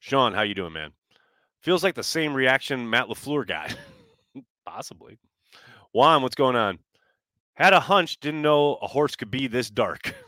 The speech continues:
<laughs> Juan, you did have a hunch. Well, and it was weird, right? When you saw what appeared to be a limited kind of pool of candidates, especially after the wider net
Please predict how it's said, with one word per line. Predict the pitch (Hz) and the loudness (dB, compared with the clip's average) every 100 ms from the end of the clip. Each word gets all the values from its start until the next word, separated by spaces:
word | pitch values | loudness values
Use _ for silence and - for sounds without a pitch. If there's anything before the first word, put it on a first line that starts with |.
| _ _ _ | _ _ _
<laughs> | _ - 135 123 | _ -20 -20 -4
Juan, | 123 185 226 | 2 4 2
you | 233 | -2
did | 190 339 | -2 2
have | 349 151 | 4 4
a | 101 | 2
hunch. | 90 65 - - _ _ _ _ _ _ _ _ - | -4 -12 -20 -20 _ _ _ _ _ _ _ _ 0
Well, | 233 220 | 2 2
and | 202 | 0
it | 254 | -2
was | 302 233 | -2 -2
weird, | 269 320 143 110 | -4 -2 0 2
right? | 143 180 - | 2 2 -2
When | 143 160 | -6 -4
you | 160 165 160 - _ _ _ _ _ _ _ _ _ - | -4 -4 -6 -10 _ _ _ _ _ _ _ _ _ -8
saw | - 190 185 | 2 4 6
what | 170 170 - _ - | 6 4 2 _ -12
appeared | 139 - 175 160 | -10 -4 -2 -2
to | 131 | -2
be | 131 127 | 0 2
a | 113 | 0
limited | 110 120 117 101 98 90 87 _ _ _ - | 0 -4 -4 -2 -4 -6 -12 _ _ _ -16
kind | 101 92 | -10 -10
of | 85 78 _ _ _ _ _ _ _ | -12 -16 _ _ _ _ _ _ _
pool | - 156 135 95 87 | -12 -6 -4 -4 -8
of | - | -10
candidates, | 90 82 80 92 - - - - | -10 -10 -10 -12 -14 -16 -18 -14
especially | 107 - - 185 - 127 | -12 -12 -6 -6 -2 -2
after | - 98 92 - _ 98 | -2 -6 -8 -10 _ -8
the | 95 | -8
wider | 90 87 95 110 101 98 | -8 -2 2 2 0 -6
net | 92 92 98 | -8 -6 -6